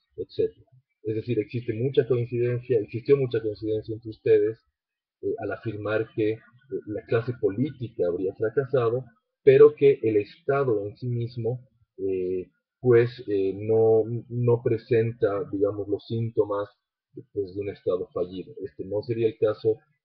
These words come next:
de Honduras, aunque evidentemente temas como, eh, pues, el, el avance, eh, el avance tan preocupante, eh, del crimen organizado, eh, pues, del narcotráfico, de la violencia, de la inseguridad ciudadana,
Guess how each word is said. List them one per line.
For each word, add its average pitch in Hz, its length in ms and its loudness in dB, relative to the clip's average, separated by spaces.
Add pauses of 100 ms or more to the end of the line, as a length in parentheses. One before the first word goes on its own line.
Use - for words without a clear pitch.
(100)
de 131 120 6
Honduras, 143 520 2 (220)
aunque 123 240 0
evidentemente 110 960 -2
temas 104 480 2
como, 101 440 -2 (360)
eh, 90 300 -8
pues, 90 280 -8
el, 85 400 -8 (1200)
el 101 140 -4
avance, 101 640 0 (280)
eh, 90 580 -4
el 95 160 -4
avance 104 440 -4 (120)
tan 107 180 -2
preocupante, 107 800 -2
eh, 92 580 -8 (340)
del 98 200 -4
crimen 110 320 -2
organizado, 95 920 0 (260)
eh, 92 280 -6
pues, 95 160 -8
del 92 120 -8
narcotráfico, 98 840 -6
de 92 80 0
la 90 80 -2
violencia, 101 500 4
de 90 60 -6
la 87 80 -10
inseguridad 95 460 -4
ciudadana, 113 540 -2